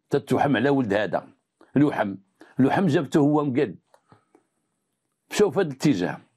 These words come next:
أي اللي تيجيو عنده، تيقول لهم: "هاد الدراري تيشبه لهاد الدراري". تيقول لها: "ودي راه توحمت عليه".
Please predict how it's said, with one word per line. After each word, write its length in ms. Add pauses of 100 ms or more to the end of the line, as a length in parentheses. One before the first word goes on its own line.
(640)
أي 120
اللي 160
تيجيو 320
عنده، 340 (600)
تيقول 260
لهم: 140
"هاد 120
الدراري 300
تيشبه 380
لهاد 200
الدراري". 420 (320)
تيقول 240
لها: 100
"ودي 200
راه 180
توحمت 460
عليه". 340